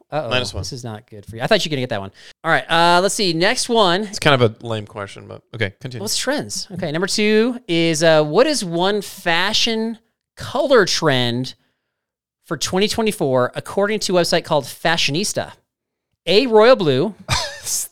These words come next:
Speaker 2: These are the dumbest questions.
Speaker 1: That's not very nice. <laughs> It's a trend.
Speaker 2: I'm
Speaker 1: It's a
Speaker 2: supposed to
Speaker 1: trends
Speaker 2: guess what
Speaker 1: episode.
Speaker 2: the color, <laughs> I'm supposed to, the color trends? Don't mock my questions anymore.
Speaker 1: It's multiple
Speaker 2: According to
Speaker 1: choice.
Speaker 2: Fashionista,
Speaker 1: Multiple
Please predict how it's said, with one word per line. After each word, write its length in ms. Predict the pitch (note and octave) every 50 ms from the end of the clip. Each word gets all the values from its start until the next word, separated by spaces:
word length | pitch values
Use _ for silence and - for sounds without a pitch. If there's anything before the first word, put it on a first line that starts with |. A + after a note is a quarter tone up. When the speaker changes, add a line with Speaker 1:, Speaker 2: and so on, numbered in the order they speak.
| _ -
Speaker 2:
These 180 | E3+ - -
are 60 | - B3
the 140 | - D#4
dumbest 540 | E3+ - - - A2 G#2+ G2 C#3 D3+ - -
questions. 300 | - - - D3 D3+ C#3 -
Speaker 1:
That's 20 |
not 100 | F3+ D#3
very 120 | B2+ B2 B2
nice. 340 | D3 B2 - - - - -
<laughs> 60 | _ _ _ _ _ _ _ _ _ _ _ _ D3
It's 520 | - G4 - - G#3 G3 - - - - -
a 220 | - - - G#3
trend. 200 | G3+ A#3+ B3 -
Speaker 2:
I'm 100 | D#4 E4+
Speaker 1:
It's 80 | - F4+
a 20 |
Speaker 2:
supposed 180 | E4+ G#4+ C#4+ A3
to 60 | A#3
Speaker 1:
trends 260 | D#4 D4+ F4+ G#4 F4+ -
Speaker 2:
guess 80 | C#4
what 60 | G#3 G3
Speaker 1:
episode. 340 | G#3 - - F3 C#3+ B2+ -
Speaker 2:
the 40 | -
color, 400 | - E3+ F3 G3+ A3+ A#3+ B3 A3+ - A3+
<laughs> 140 | - - -
I'm 80 | G#3
supposed 280 | - B3 B3+ A3 - -
to, 80 | - D#4+
the 400 | - - - A#4 A4 - - -
color 400 | - G#3 G3+ G#3 G#3+ - - A3
trends? 840 | - - - F4+ - E4+ G4 G4+ F#4 - - - - G3 - - B3
Don't 500 | - G#3 C4 D4 F4 G4+ G4+ G4 - A3+
mock 380 | G#3+ G#3+ A3 A#3 B3+ - - A#3
my 160 | G#3+ G#3+ F#3+
questions 560 | D#3+ F#3+ G#3 G3 F#3+ G3+ - F3 D3+ D3 C#3
anymore. 540 | - - D3 D3+ D#3+ D#3+ D#3 D3 C#3 C#3 A#2+
Speaker 1:
It's 60 | -
multiple 300 | F4 F4 F4+ F4 E4+ F4
Speaker 2:
According 540 | E4+ - - - F#4+ G4+ G4+ A4 B3+ G3+ E3
to 40 | -
Speaker 1:
choice. 100 | - - -
Speaker 2:
Fashionista, 920 | C4 B3+ C4+ C4+ - D#4 C#4+ C4+ D#4 F4+ D4 C#4+ D#4 - F3 D#3 E3 -
Speaker 1:
Multiple 80 | -